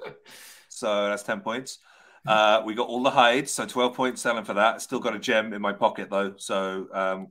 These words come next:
kinda rude I can get to sell that. Uh, no room for heroes on my boat. Uh,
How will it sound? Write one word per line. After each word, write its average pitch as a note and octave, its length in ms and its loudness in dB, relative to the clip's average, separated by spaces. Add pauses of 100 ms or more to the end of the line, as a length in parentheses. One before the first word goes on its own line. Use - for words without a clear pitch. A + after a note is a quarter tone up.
kinda G2 220 -6
rude F#2+ 220 -4
I F#2 60 -4
can F#2+ 160 -16
get F2 120 -12
to F#2 80 -18
sell F2+ 220 -8
that. F#2 160 -4 (480)
Uh, A2+ 240 8
no D3 180 6
room E3 160 2
for D3+ 140 -4
heroes C#3+ 340 4
on C3 80 0
my C#3+ 180 6
boat. B2+ 300 4 (680)
Uh, A2 360 8